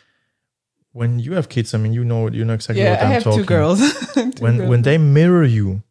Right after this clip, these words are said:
Speaker 1: they are not just copying you. They are, like, like, playing after your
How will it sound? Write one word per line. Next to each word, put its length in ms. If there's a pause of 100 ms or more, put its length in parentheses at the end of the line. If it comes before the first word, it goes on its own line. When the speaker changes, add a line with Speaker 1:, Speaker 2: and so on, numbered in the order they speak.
(480)
Speaker 1:
they 80
are 140
not 200
just 240
copying 400
you. 180
They 160
are, 120
like, 300
like, 400 (960)
playing 480 (300)
after 520
your 320